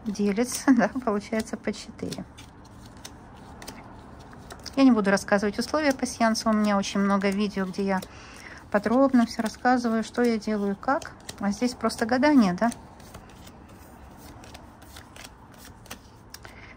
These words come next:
Итак, уже один туз есть.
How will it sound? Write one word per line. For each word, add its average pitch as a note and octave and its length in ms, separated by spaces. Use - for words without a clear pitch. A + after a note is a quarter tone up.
Итак, - 400
уже C4 200
один A3+ 260
туз G#3+ 200
есть. C4 360